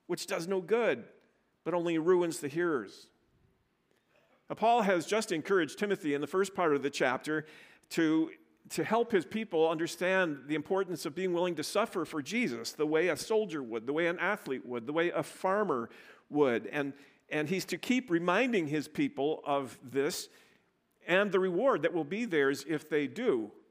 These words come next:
And he's also then to charge them before God not to quarrel about words.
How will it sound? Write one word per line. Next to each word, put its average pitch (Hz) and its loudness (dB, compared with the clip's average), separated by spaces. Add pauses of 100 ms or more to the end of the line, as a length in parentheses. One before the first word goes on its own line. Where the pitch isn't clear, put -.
(560)
And 190 2
he's 190 0
also 202 4
then 135 -2
to 151 -2
charge 139 0
them 151 -2
before 139 0
God 131 -2
not 180 0
to 240 -4
quarrel 147 2
about 135 0
words. 170 0